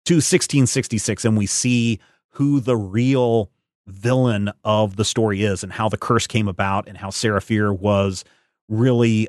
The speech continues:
um, really not at fault for any of this. And it was actually somebody else. And that, that bloodline actually runs through to the present day of nineteen ninety-four when this story takes place.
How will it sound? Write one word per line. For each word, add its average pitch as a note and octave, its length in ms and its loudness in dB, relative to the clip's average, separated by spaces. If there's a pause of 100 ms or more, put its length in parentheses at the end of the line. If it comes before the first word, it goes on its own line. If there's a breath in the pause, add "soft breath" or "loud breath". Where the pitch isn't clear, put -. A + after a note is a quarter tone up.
um, F#2+ 640 -2 (960)
really D#3+ 240 0
not B2+ 180 2
at A#2 80 -4
fault - 460 -4 (220)
for A2+ 100 2
any C3+ 180 2
of A2+ 120 -2
this. - 440 -12
And G#2+ 80 0
it A2+ 60 -2
was A#2 140 -2
actually A2+ 320 2
somebody A#2 380 2
else. B2 220 0
And G#2+ 140 -8
that, G#2 260 -4
that G#2+ 240 -4
bloodline G#2 520 -2
actually G2+ 340 -4
runs G#2 380 -2
through A2 480 -2 (280 soft breath)
to A#2+ 240 2
the A2+ 120 0
present A2 320 -2
day F#2+ 100 -2
of F#2+ 140 -4
nineteen F#2+ 280 -2
ninety-four F2+ 420 0
when F#2 120 -2
this F2 120 -6
story D#2 260 -6
takes - 240 -20
place. - 380 -4